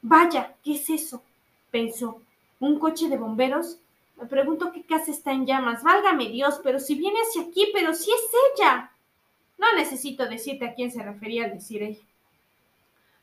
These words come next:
Primero apareció el cabriolé. No había nadie en el asiento del cochero. En el techo, no sentada, sino de pie sobre el techo, balanceándose con soberbio equilibrio mientras doblaba a toda velocidad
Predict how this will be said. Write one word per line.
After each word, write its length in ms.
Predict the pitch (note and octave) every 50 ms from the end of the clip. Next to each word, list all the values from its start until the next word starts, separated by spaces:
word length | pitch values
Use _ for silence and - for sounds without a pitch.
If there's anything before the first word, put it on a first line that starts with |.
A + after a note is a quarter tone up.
| _
Primero 340 | A#3+ A#3 A3 A3 A#3 C4 D#4+
apareció 540 | E4+ E4+ C4+ A#3 G#3+ G#3+ G#3+ - - A#3+ A#3
el 80 | A#3
cabriolé. 600 | - A3 G#3 G3+ F#3+ G3 G3+ A#3 A#3 A#3+ A#3 - _ _ _ _ _ _ _ _ _ _ _
No 140 | - E4+ G#4
había 320 | A4+ A4+ G#4+ G#4 F#4 D4
nadie 340 | D4 D4 D4+ D#4+ D#4 D#4+ E4+
en 80 | D#4+ C#4+
el 100 | B3 G#3
asiento 420 | G#3 G#3 - - B3 A#3 A#3+ B3
del 180 | A#3 A3+ A3+ A3
cochero. 440 | - G#3 - - - G#3 - - - _ _ _ _ _ _ _ _ _
En 120 | G#3+ G#3+
el 160 | A3 A3 -
techo, 400 | - A#3 A3+ A3+ A3+ - D4+ G4 - - - _ _ _
no 120 | - A3+ A#3+
sentada, 640 | - - B3+ B3 B3+ B3 C4 C4 B3+ B3+ C#4+ E4+ E4+
sino 320 | - B3+ A3+ G#3+ G#3+ G#3+
de 120 | A3 A3
pie 240 | G#3+ - A#3 G#3 A3
sobre 280 | G#3+ - A3 G#3+ A3+ A#3
el 100 | A#3 A#3
techo, 440 | - D4 D4 D4 - C4 B3 - - - _ _ _ _ -
balanceándose 840 | C#4+ D#4 D#4+ E4+ E4+ E4+ E4+ F4 G#4+ G#4+ A4 A4+ A4 - G#4+ G#4
con 180 | - F4 D4+ C#4+
soberbio 480 | - C4 A#3+ A#3+ B3+ C4+ - - C#4+ C#4
equilibrio 540 | C#4 - A3+ G3+ G3+ A3+ A#3 A#3 B3 B3
mientras 420 | B3 A#3 G#3+ G#3 G3+ G#3 G#3+ G#3+ G#3+
doblaba 400 | G#3+ G#3 A3+ A#3+ B3+ C4 B3+ B3+
a 140 | B3 B3 -
toda 220 | B3 A#3+ B3+ B3+
velocidad 720 | A#3+ A#3 G#3+ G3+ - - - F3+ G3 A3+ B3+ - - -